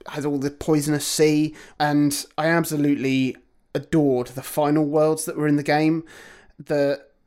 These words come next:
sort of felt like Nintendo just going off the chain right at the end of the game to show you the full extent of the new mechanics.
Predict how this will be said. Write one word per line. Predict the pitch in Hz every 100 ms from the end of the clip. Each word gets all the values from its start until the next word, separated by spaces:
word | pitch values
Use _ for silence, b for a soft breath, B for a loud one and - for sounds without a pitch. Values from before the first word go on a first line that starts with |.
| _
sort | - - 269 202
of | -
felt | 160 139
like | 151 139 - - _ _ _ _ _
Nintendo | 170 156 156 165 151 143 135 131
just | - 147 - _
going | 175 147 147
off | 139
the | -
chain | - 156 151 156 151 B B -
right | 156
at | 151
the | 151 147
end | 147
of |
the | 147
game | 151 151
to | 147
show | - 151
you | 147
the | 143
full | - 156
extent | 160 - 156 151
of | 143
the | 151
new | 147 147 147 143 - _ _ _
mechanics. | 113 147 151 156 - -